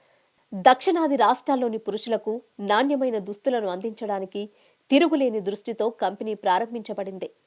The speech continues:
రామ్రాజ్ కాటన్ మొదట చిన్నగా ప్రారంభమైంది. చాలా పరిమిత వనరులు, తక్కువ డబ్బులతో మిస్టర్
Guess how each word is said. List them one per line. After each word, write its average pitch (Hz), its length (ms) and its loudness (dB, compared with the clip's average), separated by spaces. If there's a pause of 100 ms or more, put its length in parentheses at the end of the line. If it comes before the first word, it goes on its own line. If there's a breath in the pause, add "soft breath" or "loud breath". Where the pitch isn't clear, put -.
(440 soft breath)
రామ్రాజ్ 302 480 8
కాటన్ 233 380 2 (120)
మొదట 196 340 -2
చిన్నగా 247 640 -2
ప్రారంభమైంది. 196 800 -2 (540)
చాలా 226 320 8
పరిమిత 226 420 2
వనరులు, 202 520 -2 (420 soft breath)
తక్కువ 311 300 4
డబ్బులతో 226 560 -2 (160)
మిస్టర్ 202 380 2